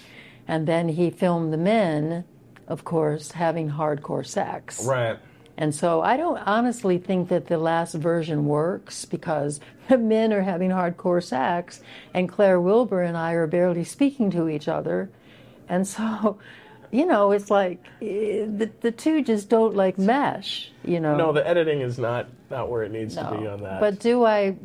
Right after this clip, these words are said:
Speaker 1: regret it? No. It was fabulous to work with Radley and to go to Yugoslavia and, you know, I always look at the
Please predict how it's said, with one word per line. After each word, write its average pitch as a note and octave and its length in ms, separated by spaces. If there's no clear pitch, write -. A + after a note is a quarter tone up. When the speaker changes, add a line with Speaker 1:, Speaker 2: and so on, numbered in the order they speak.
Speaker 1:
regret A3 480
it? B3 220
No. D#3 500
It F3+ 140
was D#3+ 280
fabulous F3 680
to D#3+ 80
work D3+ 260
with D3+ 140
Radley D3 680
and D#3 340
to D#3+ 80
go D#3+ 240
to D#3+ 320
Yugoslavia D#3+ 960
and, C#3+ 260
you C4+ 100
know, D#3+ 200
I D#3+ 140
always F3 260
look D#3 220
at D3 160
the - 340